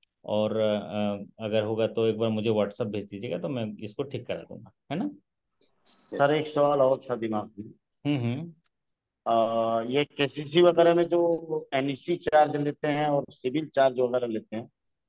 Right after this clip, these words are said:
Speaker 2: तो
Speaker 1: हाँ।
Speaker 2: ये किस charge में आता है? Processing में है या अलग से आता है?
Speaker 1: नहीं, नहीं, processing charge होता है, वो तो incidential charge बोलते हैं उसको। इंसिडेंशियल charge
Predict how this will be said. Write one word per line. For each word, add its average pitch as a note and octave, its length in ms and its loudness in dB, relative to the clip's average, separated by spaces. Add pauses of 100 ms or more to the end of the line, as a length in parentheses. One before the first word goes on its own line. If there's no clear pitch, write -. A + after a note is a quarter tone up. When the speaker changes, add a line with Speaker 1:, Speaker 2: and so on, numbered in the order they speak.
Speaker 2:
तो B2+ 60 2
Speaker 1:
हाँ। C#3+ 120 6
Speaker 2:
ये F#3 60 4
किस E3+ 260 -2
charge C#3+ 180 4 (160)
में A2 80 -2
आता G2 240 -6
है? F#2+ 80 -4
Processing A#2 640 -8
में E3 120 2
है F#3+ 360 2
या D#3+ 100 2
अलग B2+ 320 -4
से - 200 -8
आता F#2 280 -8
है? E2 80 -18 (400)
Speaker 1:
नहीं, F3 160 2
नहीं, A2 160 -4
processing G#3 680 0
charge F#3+ 280 6
होता F#3 360 2
है, F#3 200 -4
वो F#3 140 -4
तो G3+ 400 4
incidential G#3+ 760 2
charge C3 320 2
बोलते F#2 280 -12
हैं F2+ 60 -18
उसको। - 280 -20 (640)
इंसिडेंशियल E3+ 680 2
charge F2+ 420 -4